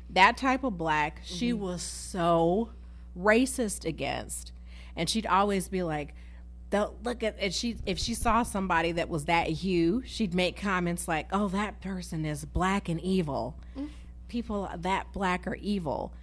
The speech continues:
Speaker 1: So I don't even know
Speaker 2: Wow,
Speaker 1: where
Speaker 2: where that
Speaker 1: she got
Speaker 2: started
Speaker 1: that
Speaker 2: from.
Speaker 1: from.
Speaker 2: Yeah.
Speaker 1: And, you know, when I got old enough
Speaker 2: <clears throat>
Speaker 1: to really, really talk, <laughs> which I probably should have, but talk back to her, I'm like, "You're not light-skinned. We're about the same color."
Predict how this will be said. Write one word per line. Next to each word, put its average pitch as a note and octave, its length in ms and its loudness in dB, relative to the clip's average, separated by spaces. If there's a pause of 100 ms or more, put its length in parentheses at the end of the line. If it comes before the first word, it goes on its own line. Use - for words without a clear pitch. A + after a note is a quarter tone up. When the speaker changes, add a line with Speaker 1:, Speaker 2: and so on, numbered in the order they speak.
(260)
Speaker 1:
So - 180 0
I A3+ 140 8
don't C#4 180 4
even G#3+ 300 2
know E3 200 2
Speaker 2:
Wow, C#3+ 200 0
Speaker 1:
where F#3+ 460 6
Speaker 2:
where F#3 120 -2
that E3+ 220 -4
Speaker 1:
she G#3+ 160 0
got G#3 280 2
Speaker 2:
started B3 140 2
Speaker 1:
that G3 200 2
Speaker 2:
from. A3+ 480 2
Speaker 1:
from. D#3 100 -12
Speaker 2:
Yeah. F#3 220 -8 (340)
Speaker 1:
And, G#3+ 180 6
you C4 100 2
know, A3+ 180 4
when G3 100 2
I G#3+ 140 4
got A#3 260 4
old G#3+ 240 2
enough F3 340 0
Speaker 2:
<clears throat> D3+ 60 -4
Speaker 1:
to F3+ 60 -4
really, E3+ 560 0 (180)
really F#3+ 460 0
talk, F#3 320 0 (200)
<laughs> - 200 -14
which - 260 -6
I A#3+ 80 0
probably G3 340 -2
should F3+ 200 -6
have, D#3 140 -2
but D3+ 120 -6
talk F#3 240 0
back G3 240 -2
to G3+ 60 -4
her, F3+ 80 -2
I'm F3 40 -4
like, D#3+ 200 0 (400)
"You're D4+ 340 6
not A#3 260 6
light-skinned. E3+ 840 2
We're D#4 160 -2
about G#3+ 320 0
the G#3+ 100 -6
same A3+ 380 0
color." A#3+ 560 -2